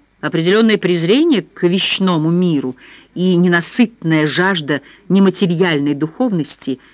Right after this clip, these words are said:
не позволяли Ван Хорну оставаться заботливым хранителем собственного имущества. В паркетном полу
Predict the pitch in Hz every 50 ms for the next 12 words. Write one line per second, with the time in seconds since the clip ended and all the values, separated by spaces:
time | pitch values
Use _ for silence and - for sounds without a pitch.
0 | _ _ _ - 359 - - 302 254 233 233 262 247 214 180 156 139 143 135 156
1 | 151 156 151 - - 269 262 226 160 160 139 127 - _ _ _ _ _ - 190
2 | 190 - - 202 214 214 208 - - 196 165 165 202 180 170 214 220 214 202 180
3 | 185 190 170 - - 165 165 170 180 175 - - 170 170 160 - - - 160 160
4 | - - - - 165 165 165 175 180 180 - 196 202 214 220 196 - - - -
5 | - - - - - 120 117 - _ _ _ _ _ _ _ _ _ _ _ _
6 | _ _ _ 220 _ _ _ _ _ _ _ _ _ _ _ - - _ - -
7 | - 196 190 - - 277 269 277 - 240 226 220 - - 220 220 226 254 277 240